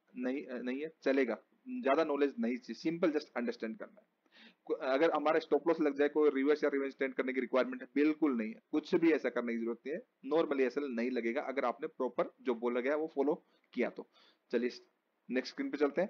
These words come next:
और समझते हैं। जब इतना interesting है तो समझ लेते हैं entry exit कैसे करते हैं, सब चीजें कैसे करते हैं। More than ninety-eight percent accuracy है और scientific price action trading आप सीखेंगे तो इंडिपेंडेंट बनेंगे ही बनेंगे।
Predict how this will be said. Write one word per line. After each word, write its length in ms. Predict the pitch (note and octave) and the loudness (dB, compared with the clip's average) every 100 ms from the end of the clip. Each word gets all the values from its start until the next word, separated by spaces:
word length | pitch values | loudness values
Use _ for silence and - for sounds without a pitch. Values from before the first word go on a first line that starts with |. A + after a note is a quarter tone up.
| - | -4
और 60 | C#3+ | -12
समझते 420 | - A#2+ A#2+ D3 | -4 -2 0 -2
हैं। 80 | F3+ _ _ _ - | -4 _ _ _ -4
जब 140 | A#3+ | -4
इतना 240 | - - F3+ | -4 0 0
interesting 600 | F3+ E3 D3+ D3 D3 A#2+ | 0 0 -2 -2 -4 -4
है 120 | G#2 _ _ _ _ _ _ _ | -6 _ _ _ _ _ _ _
तो 60 | A#2 | -14
समझ 300 | - B2+ C#3+ | -8 -2 -2
लेते 240 | D#3 D#3+ | -2 -2
हैं 120 | F#3 F3+ _ _ - | -6 -8 _ _ -6
entry 400 | C3+ C3+ B2+ D#3+ - _ | -4 -2 0 -2 -2 _
exit 480 | B2+ A#2+ A2+ E3 _ - - | -6 -4 -4 -4 _ -16 -4
कैसे 240 | B2+ D3 | -2 -2
करते 300 | E3 C#3+ - | -2 -2 -2
हैं, 80 | D#3 | -10
सब 240 | - C3 | -6 -8
चीजें 260 | C3 C#3+ C#3+ | -6 -6 -2
कैसे 200 | C#3+ C#3+ | -2 -4
करते 240 | C3+ A#2 | -6 -6
हैं। 80 | C#3+ - _ - | -10 -12 _ -6
More 120 | B2+ D3 | -2 0
than 140 | D#3 C3 | 0 0
ninety-eight 540 | B2+ C#3+ - D#3 D3 | -2 -4 -4 -4 -4
percent 220 | C#3+ C#3+ A#2+ | -8 -10 -8
accuracy 500 | A#2 C#3 C3+ - C3 | -4 -2 -2 -4 -12
है 100 | G3+ _ _ _ _ _ - | -12 _ _ _ _ _ -10
और 80 | C3 | -4
scientific 580 | C3+ C#3+ D3 D#3+ E3+ | -2 0 0 0 0
price 220 | - D3 D3 | 2 0 0
action 160 | D3 | -8
trading 280 | C#3 C#3 C#3+ | 0 0 2
आप 180 | C3 - | -2 -2
सीखेंगे 580 | - - B2+ A#2+ B2+ B2+ | -20 -8 -6 -4 -4 -4
तो 100 | B2+ | -4
इंडिपेंडेंट 460 | B2 A#2+ B2 B2 | -2 -2 -2 -4
बनेंगे 280 | A2+ A#2 A#2+ | -2 -2 -2
ही 40 | B2+ | -2
बनेंगे। 320 | A#2 A2+ | -4 -6